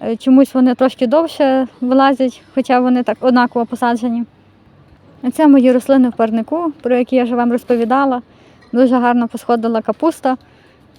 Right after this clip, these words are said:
незважаючи на те, що був холод.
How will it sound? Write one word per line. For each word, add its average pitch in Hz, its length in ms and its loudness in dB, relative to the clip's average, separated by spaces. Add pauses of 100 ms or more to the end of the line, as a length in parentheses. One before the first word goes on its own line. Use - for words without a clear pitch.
(300)
незважаючи 247 880 -2
на 247 100 0
те, 254 140 -2
що 254 160 -6
був 233 160 -4
холод. 262 420 0